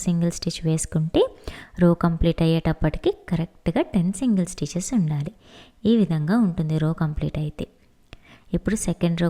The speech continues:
కోసం చైన్ వన్ వేసుకొని వర్క్ని టర్న్ చేసుకోవాలి. ఇప్పుడు ఫస్ట్ స్టిచ్ నుంచి మళ్ళీ ప్రతి స్టిచ్లోని ఒక్కొక్క దాంట్లో ఒక్కొక్క సింగిల్ స్టిచ్, అది సెకండ్ వన్. ఇది థర్డ్ సింగిల్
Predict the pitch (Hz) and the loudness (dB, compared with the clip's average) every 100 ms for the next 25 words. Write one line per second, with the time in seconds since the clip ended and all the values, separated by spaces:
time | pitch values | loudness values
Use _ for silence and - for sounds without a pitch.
0 | - 165 - 359 403 - 175 160 165 160 | 0 -2 -2 -4 -4 -2 0 2 0 0
1 | 156 160 160 156 - 156 220 349 180 160 | 0 0 0 -2 -2 0 2 2 2 2
2 | - 190 247 160 156 156 160 156 - 151 | 2 2 4 2 2 0 -2 -4 -2 0
3 | 151 156 370 508 - - - - - 190 | 2 2 2 -2 -10 -18 -16 -18 -6 -2
4 | - 185 175 185 - 202 - 185 - 175 | -2 0 2 2 0 -2 0 -2 0 0
5 | 170 165 359 370 175 165 262 180 160 185 | 0 0 0 2 2 2 0 0 0 0
6 | 208 - 180 - 165 214 381 214 190 180 | 0 -2 -4 0 2 2 4 4 4 0
7 | 175 165 160 339 - 208 170 - 151 151 | 0 0 2 2 2 0 0 0 -2 -2
8 | 151 - 359 - - 160 160 202 - 156 | -2 0 0 0 -2 -2 0 -2 0 0
9 | 156 156 311 - - _ - _ _ - | 2 0 0 -4 -20 _ -20 _ _ -20
10 | _ - - - 170 214 - - 165 185 | _ -20 -20 -4 0 0 2 2 4 2
11 | 202 185 160 160 | 0 0 0 -2